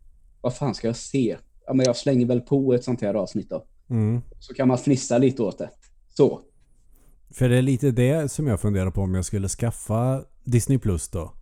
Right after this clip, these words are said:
Speaker 2: Om det skulle vara värt för de här serierna. För det, det är det som tilltalar mig mest, gamla Disney-serier som jag gillade när jag var barn.
Speaker 1: Mm.
Speaker 2: Men det är också det här,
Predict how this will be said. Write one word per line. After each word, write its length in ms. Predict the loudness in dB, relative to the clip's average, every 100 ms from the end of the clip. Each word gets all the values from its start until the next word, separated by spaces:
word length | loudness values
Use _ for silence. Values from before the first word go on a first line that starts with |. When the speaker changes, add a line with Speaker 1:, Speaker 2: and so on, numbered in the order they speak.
| -20 -20 -20 _ _ -10
Speaker 2:
Om 180 | 0 2
det 80 | 2
skulle 240 | 2 2
vara 120 | 2
värt 560 | 2 2 0 -4 -10 -18 -18
för 360 | -14 2 4 4
de 160 | 2 2
här 300 | 2 -2 -2
serierna. 500 | -2 -2 -2 -4 -4
För 100 | -6
det, 80 | -4
det 120 | 0 2
är 40 |
det 220 | 2 0
som 220 | 0 -2
tilltalar 520 | 2 0 0 -2 -4 -2
mig 120 | 0
mest, 400 | 0 -2 -6 -10
gamla 560 | -4 -2 -2 -2 -4
Disney-serier 720 | -6 -6 -8 -6 -6 -4 -4
som 120 | -4 -2
jag 60 |
gillade 200 | -2 -2
när 80 | -2
jag 40 | -4
var 100 | -2
barn. 400 | -2 -2 -6 -12 _ -18 2
Speaker 1:
Mm. 220 | 2 2 -2
Speaker 2:
Men 120 | 2
det 60 |
är 40 | 2
också 240 | 2 0
det 60 | 2
här, 320 | 2 2 -2